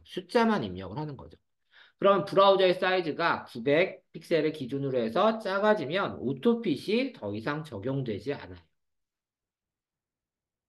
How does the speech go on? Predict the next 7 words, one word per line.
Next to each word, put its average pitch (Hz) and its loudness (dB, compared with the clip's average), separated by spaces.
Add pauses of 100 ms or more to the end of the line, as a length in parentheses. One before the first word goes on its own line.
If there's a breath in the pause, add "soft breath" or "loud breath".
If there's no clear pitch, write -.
(1600)
자, 85 -10
얘를 117 -4
다시 104 -6
한번 165 -2
화면을 147 -4
리프레시 131 -4
해볼게요. 147 -2